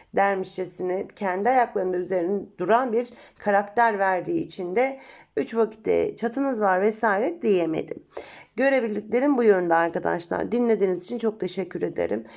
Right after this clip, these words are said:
Şimdi ben her gün yeni bir video yüklüyorum. Bu bir.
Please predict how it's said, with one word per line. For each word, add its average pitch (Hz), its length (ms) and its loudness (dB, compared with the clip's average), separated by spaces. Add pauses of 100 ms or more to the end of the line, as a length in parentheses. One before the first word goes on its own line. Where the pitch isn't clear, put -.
(120)
Şimdi 254 260 -2
ben 254 60 0
her 269 240 2
gün 254 180 0
yeni 247 180 2
bir 240 120 -2
video 220 240 2
yüklüyorum. 214 640 6
Bu 220 180 0
bir. 160 460 -2